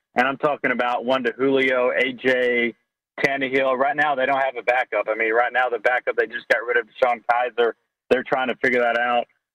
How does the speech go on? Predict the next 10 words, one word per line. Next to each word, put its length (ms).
Um, 480
but 220
I 160
just 320
don't 260
see 120
a 60
scenario, 720
really, 320
unless 320